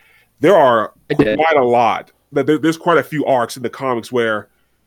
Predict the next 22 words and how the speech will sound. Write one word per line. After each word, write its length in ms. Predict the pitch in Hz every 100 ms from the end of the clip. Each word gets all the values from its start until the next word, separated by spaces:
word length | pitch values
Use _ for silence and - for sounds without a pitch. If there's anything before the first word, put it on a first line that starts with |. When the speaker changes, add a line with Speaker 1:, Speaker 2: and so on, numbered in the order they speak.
| _ _ _ _ _ _ _ _ _ _ _ _ -
Speaker 1:
you're 160 | 143 214
not 140 | 330
gonna 140 | 285
get 180 | 185 254
that 160 | 240 175
same 320 | - 190 190
impact 500 | 160 175 - 139 120
with 100 | 120
animation. 640 | 127 120 107 107 - 64 _ _ -
I 60 |
mean, 140 | 196 190
some, 280 | 262 262 -
some 460 | - - 180 220 240
can 220 | - 156
pull 240 | 127 165 160
it 80 |
off, 400 | 131 123 151 175 -
but 320 | 131 113 - _
very, 440 | 117 123 190 165 127
very 340 | 113 131 117
few 260 | 113 117 92
can. 380 | 101 90 -